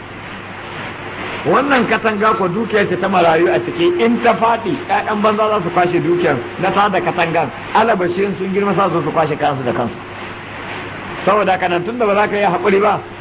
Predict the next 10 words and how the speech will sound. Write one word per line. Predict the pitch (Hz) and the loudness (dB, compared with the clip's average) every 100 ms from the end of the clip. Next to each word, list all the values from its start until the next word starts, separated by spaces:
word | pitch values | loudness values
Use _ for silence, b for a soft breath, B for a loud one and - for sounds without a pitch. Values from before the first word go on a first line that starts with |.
| - | 2
a | |
ya | 170 233 | 4 4
ɗauki | 180 151 175 | 2 2 2
jakakka, | 165 165 - 113 - - - - | 2 0 -2 -2 -4 -14 -12 -6
wuce, | 135 170 135 - | 0 0 0 -4
na | - 151 | 0 0
sallame | 160 147 139 | 0 0 -2
ka. | 131 170 - - - - - 101 - - - - - - - - - 69 - 65 - - - - - - - - - - - - - - | -2 -6 -10 -14 -14 -14 -12 -12 -12 -12 -12 -12 -12 -12 -12 -10 -10 -10 -10 -10 -8 -8 -8 -8 -10 -10 -10 -10 -8 -8 -6 -6 -8 -6
Kaga | - 180 196 202 | 0 4 4 4
ainihin | 202 208 | 4 0